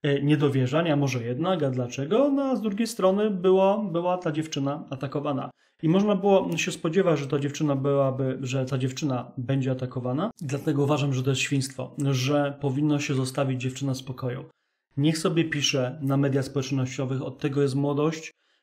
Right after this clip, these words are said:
żeby można było sobie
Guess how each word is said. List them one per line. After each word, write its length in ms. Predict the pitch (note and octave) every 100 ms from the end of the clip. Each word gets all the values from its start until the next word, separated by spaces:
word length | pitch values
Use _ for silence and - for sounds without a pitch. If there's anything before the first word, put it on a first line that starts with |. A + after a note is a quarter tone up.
| -
żeby 460 | C3 C#3+ C3+ D3+ -
można 420 | C#3+ D3+ D3+ D#3
było 440 | C#3 C#3 C3+ C3 - C#3+
sobie 600 | - C#3 B2 C3+ C3+